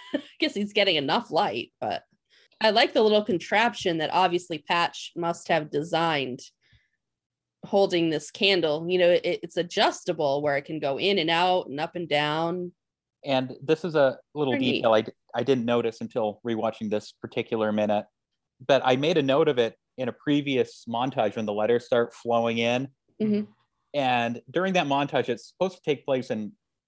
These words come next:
Speaker 2: a really early century, but we can see a very modern looking model rocket ship in the background. And if you look in the background behind Dooley here,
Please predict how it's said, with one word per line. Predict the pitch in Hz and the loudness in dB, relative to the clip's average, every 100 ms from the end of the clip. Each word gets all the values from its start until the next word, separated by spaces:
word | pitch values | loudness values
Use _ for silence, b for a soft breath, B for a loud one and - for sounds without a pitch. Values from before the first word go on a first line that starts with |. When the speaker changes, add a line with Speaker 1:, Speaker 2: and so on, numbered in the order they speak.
| _ _ | _ _
Speaker 2:
a | 123 | -10
really | 120 190 123 | 0 2 2
early | 120 123 120 101 | 4 4 4 -2
century, | - 110 107 95 90 95 _ _ b b _ | -2 -4 -4 -6 -6 -8 _ _ b b _
but | 175 131 | 0 0
we | 135 | 0
can | 135 | 0
see | 131 175 175 | 0 -2 -2
a | 120 - | -2 -2
very | 143 147 127 | 2 4 2
modern | 120 113 123 123 120 | 2 4 4 4 0
looking | 117 120 - 113 110 | 0 -2 -4 -6 0
model | 110 120 110 101 | 2 2 2 0
rocket | 110 127 113 - | -2 0 -6 -10
ship | - 101 - | -8 -6 -4
in | 101 | -6
the | 95 | -4
background. | 98 90 - 98 95 92 | -4 -4 -6 -8 -8 -8
And | 123 | -6
if | 120 | -4
you | 131 | 0
look | 151 185 | 0 0
in | |
the | 143 | -2
background | 123 135 143 131 117 | 0 -2 0 -2 -2
behind | 131 123 110 | -4 -4 -4
Dooley | 123 120 113 | -4 -2 -4
here, | 131 143 107 98 | 0 2 2 0